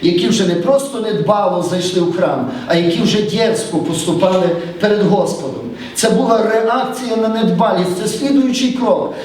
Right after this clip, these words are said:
до чого докочується людина. Люди приносили жертви Господу, як заповідав Бог через закон Моїсея. І Бог заповів священникам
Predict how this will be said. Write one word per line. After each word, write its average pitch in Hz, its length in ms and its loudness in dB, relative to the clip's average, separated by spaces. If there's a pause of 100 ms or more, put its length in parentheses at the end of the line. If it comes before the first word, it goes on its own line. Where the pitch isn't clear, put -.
(100)
до 190 220 2
чого 247 260 2
докочується 220 800 0
людина. 180 440 0 (460)
Люди 214 320 2
приносили 202 640 0
жертви 190 480 0 (100)
Господу, 143 540 0 (140)
як 185 180 4
заповідав 190 640 0
Бог 196 180 0
через 180 300 -2
закон 185 320 0
Моїсея. - 600 0 (320)
І 185 120 4
Бог 254 240 4
заповів 254 560 0
священникам 226 920 2